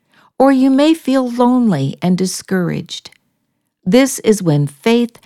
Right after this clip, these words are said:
hangs by a thread. The temptation is to quit, just give up, shut down. Some people do that. Still, some hang on by fingernails,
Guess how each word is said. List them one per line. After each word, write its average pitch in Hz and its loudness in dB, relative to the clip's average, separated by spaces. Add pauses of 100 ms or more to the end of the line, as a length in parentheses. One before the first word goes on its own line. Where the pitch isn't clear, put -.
(160)
hangs 147 -2 (560)
by 147 0
a 160 -2
thread. 139 -6 (800)
The 190 2
temptation 214 2
is 147 -2
to 156 -8
quit, - -6 (520)
just 247 0
give 185 2
up, 139 -6 (220)
shut - -2
down. 165 -2 (760)
Some 359 -2
people 220 0
do 233 0
that. 143 -4 (720)
Still, - 0 (360)
some 302 0
hang 240 2
on 170 2
by 156 0
fingernails, 151 0